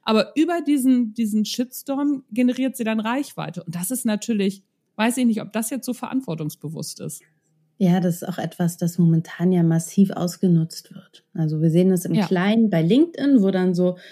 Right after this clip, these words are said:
Speaker 2: provokante erste Sätze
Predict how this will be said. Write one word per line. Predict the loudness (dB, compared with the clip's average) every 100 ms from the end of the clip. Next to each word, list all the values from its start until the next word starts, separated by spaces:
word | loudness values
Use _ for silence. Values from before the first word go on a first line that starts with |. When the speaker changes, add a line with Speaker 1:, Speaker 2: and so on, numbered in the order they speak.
| -20 _ _ _
Speaker 2:
provokante | 0 2 2 -2 0 0 4 4 6 4 4 0 -2
erste | 0 0 0 -2
Sätze | 2 0 -2 -8 -4